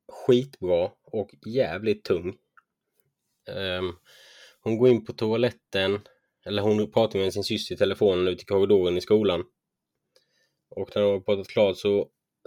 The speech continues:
istället för att gå tillbaka till klassrummet, så springer hon in på toaletten och ska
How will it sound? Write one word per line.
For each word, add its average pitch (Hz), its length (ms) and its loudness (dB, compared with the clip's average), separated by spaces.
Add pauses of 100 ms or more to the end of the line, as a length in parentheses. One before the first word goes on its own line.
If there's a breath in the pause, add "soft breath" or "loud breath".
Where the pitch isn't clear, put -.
(140)
istället 107 340 -4
för 104 80 -8
att - 60 -8
gå 104 100 -4
tillbaka 101 260 -4
till - 100 -14
klassrummet, 95 440 -4
så - 160 -10
springer 98 200 -2
hon 104 140 0
in 92 120 0
på 95 80 -10
toaletten 92 600 -4
och 87 300 -6
ska 87 460 -6